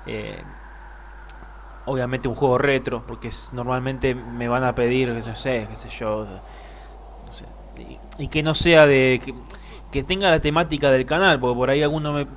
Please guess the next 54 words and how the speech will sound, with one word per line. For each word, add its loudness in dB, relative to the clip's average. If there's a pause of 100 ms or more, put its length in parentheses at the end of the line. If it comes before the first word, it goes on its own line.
(240)
me -6
piden -4
Silent -2
Hill 8
o 6
Resident -2
Evil, 4
y 0
la 2
verdad 2
yo -4
soy -10
malísimo -2
en -12
esos -10
juegos. 0 (1080)
Es -10
más, -2
el -2
único -4
juego 0
que -4
jugué 0
de 0
ese -4
estilo 0
es, -8
eh, -6 (140)
¿cómo -10
se -10
llama -4
ese -8
juego? 0 (460)
Eh, -2
Dino 0
Crisis, 4
y -2
la 4
verdad 4
que -8
es -14
malísimo, -4
eh, -8 (260)
no -8
podía 2
pasar 0
nada. 4 (380)
Y -2
bueno, -4
no -8
sé, -10
si -12
ustedes 2
me -2